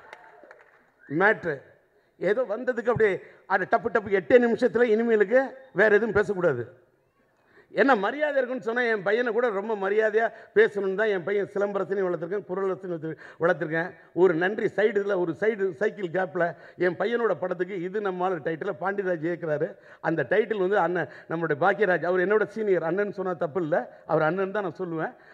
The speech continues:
அண்ணன் பாக்கியராஜ் அவரோட டைட்டில் இது நம்மால கொடுத்துருக்கிற அந்த படத்தோட டைட்டில் போய் பாண்டியராஜ் கேட்டிருக்காரு,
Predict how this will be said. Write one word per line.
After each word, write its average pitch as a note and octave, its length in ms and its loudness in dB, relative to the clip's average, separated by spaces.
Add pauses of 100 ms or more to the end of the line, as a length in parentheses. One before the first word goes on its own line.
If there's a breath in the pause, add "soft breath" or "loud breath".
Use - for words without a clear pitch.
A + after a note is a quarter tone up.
அண்ணன் G3+ 300 -2
பாக்கியராஜ் A#3 500 2
அவரோட F3+ 220 -2
டைட்டில் A3 400 -4
இது B3 100 -6
நம்மால G3 380 -4
கொடுத்துருக்கிற G3 460 -6 (200 loud breath)
அந்த F#3 180 -2
படத்தோட G#3 420 -4
டைட்டில் G3+ 320 -8
போய் A3 180 -12
பாண்டியராஜ் A3 460 -6
கேட்டிருக்காரு, D#3+ 460 -8